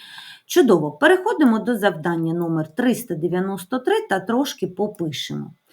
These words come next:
Запишемо завдання номер триста дев'яносто три.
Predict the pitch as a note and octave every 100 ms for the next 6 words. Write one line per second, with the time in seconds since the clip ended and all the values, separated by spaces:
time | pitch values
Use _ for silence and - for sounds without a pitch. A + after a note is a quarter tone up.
0 | - - - A3+ F#4+ F#4 F3+ - E3 D#3+
1 | D#3+ C#4+ D#4 G3 F3+ D#3 D#3+ G3 C#4+ -
2 | _ _ _ _ B3 C4 F#3 F3 G#3+ D#4
3 | - _ _ G#3+ G3 E3 - - C4 E4+
4 | - _ D#3+ G3 E3 D3+ D3+ E3+ A3+ -
5 | - G#3 - _ _ - F3 C#3+